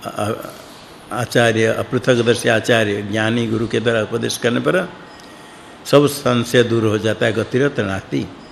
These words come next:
अणीयान ही अतर्क्यम अनुप्रमाणात्, अनुप्रमाण से भी अणीयान, अनुतर है,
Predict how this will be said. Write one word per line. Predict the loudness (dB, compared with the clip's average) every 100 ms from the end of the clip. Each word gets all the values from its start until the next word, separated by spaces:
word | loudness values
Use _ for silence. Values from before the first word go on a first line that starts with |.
| -20 -20 -20 -20 -20 -20 -20 -14 -2
अणीयान | 2 6 8 8 8 8 6 2 0
ही | 2 2
अतर्क्यम | 0 -2 0 -2 0 4 4 4
अनुप्रमाणात्, | 2 2 2 0 0 0 -4 -6 -16 -20 -20 -20 -20 -20 -20 -20 -10 0
अनुप्रमाण | 2 4 6 6 8 6
से | 6 6
भी | 6
अणीयान, | 6 8 8 6 4 0 -6 -12 -20 -4
अनुतर | 0 2 2 4 4
है, | 4 2 -6